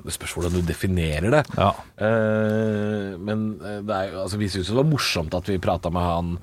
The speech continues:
Speaker 1: fra Grandiosa-fabrikken også, liksom.
Speaker 2: Ja, ja. Nå
Speaker 1: Men
Speaker 2: var
Speaker 1: det er
Speaker 2: det
Speaker 1: ikke dermed sagt at det er mer rocka.
Speaker 2: Nå var det Ronny Litt Tekrø som valgte for oss, eh, og
Speaker 1: Ja,
Speaker 2: da,
Speaker 1: ja.
Speaker 2: da ble det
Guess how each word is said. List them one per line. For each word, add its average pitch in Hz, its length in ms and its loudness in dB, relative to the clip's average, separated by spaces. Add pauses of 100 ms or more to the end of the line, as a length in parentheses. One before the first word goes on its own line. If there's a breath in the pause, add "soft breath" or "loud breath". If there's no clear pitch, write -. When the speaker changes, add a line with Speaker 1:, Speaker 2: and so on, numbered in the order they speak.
(460 loud breath)
Speaker 1:
fra 92 140 0
Grandiosa-fabrikken 92 960 2
også, 90 160 0
liksom. 151 280 0
Speaker 2:
Ja, 107 200 2
ja. 92 120 0
Nå 104 140 4
Speaker 1:
Men 113 40 4
Speaker 2:
var 110 140 6
Speaker 1:
det 123 100 6
er - 20 8
Speaker 2:
det 127 80 6
Speaker 1:
ikke 120 120 4
dermed 110 200 0
sagt 101 200 -2
at 92 60 -6
det 104 100 0
er 101 80 -2
mer 95 120 0
rocka. 107 320 -4 (200)
Speaker 2:
Nå 104 80 2
var 101 120 4
det 123 140 8
Ronny 101 220 6
Litt 110 140 4
Tekrø 98 300 4
som 107 160 6
valgte 101 380 6
for 104 140 6
oss, - 280 0 (440)
eh, 113 40 2
og 98 1160 6
Speaker 1:
Ja, 95 80 4
Speaker 2:
da, 98 100 6
Speaker 1:
ja. 104 180 2
Speaker 2:
da 98 100 4
ble 92 220 4
det 110 120 6